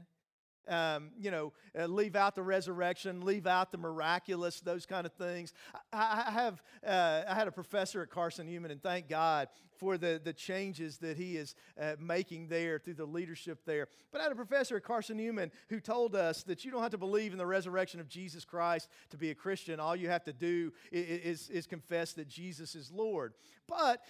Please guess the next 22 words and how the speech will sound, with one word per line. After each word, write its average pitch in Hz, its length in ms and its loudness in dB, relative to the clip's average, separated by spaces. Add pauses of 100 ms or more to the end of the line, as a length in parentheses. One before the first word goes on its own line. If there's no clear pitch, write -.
(120)
when 233 100 0
you 226 120 -4
read 247 300 -2
Romans 240 360 4
ten 254 300 2
nine, 240 340 4
it 214 80 -2
says, 233 360 4
"If 208 160 -4
you 247 220 -2 (180)
be-, 214 300 2
believe 214 320 2
in 269 80 -2
your 214 120 0
heart 262 280 2
that 185 140 -2
God 240 260 4
raised 226 280 0
Jesus 208 300 -6
from 185 180 -6
the 175 80 -2
dead, 208 420 4